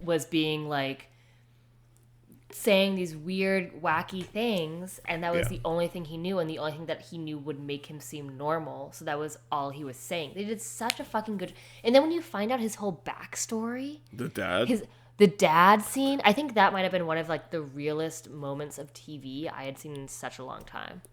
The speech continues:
Speaker 2: I, I ha-, so I had a friend, um, who I'm not gonna name on here just in case he cares about the privacy for this kind of stuff, and that's fine.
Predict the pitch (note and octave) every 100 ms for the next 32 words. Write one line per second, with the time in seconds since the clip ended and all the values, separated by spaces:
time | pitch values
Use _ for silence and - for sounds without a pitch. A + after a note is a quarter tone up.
0 | - G#2+ G#2+ F#2 A2 A2+ - G#2 G#2 B2
1 | - F#2 F2+ F2+ F#2+ F2+ D#2+ G#2 F#2 F2
2 | F2+ - B2 G#2 G2 F#2+ A2 G2 F#2 -
3 | G#2+ G2 F#2+ F2+ - F2+ F#2+ F#2+ F2+ C#2+
4 | - D#2 D#2 D2+ - D2 - F2+ - D2
5 | - D2 D2+ - C2+ -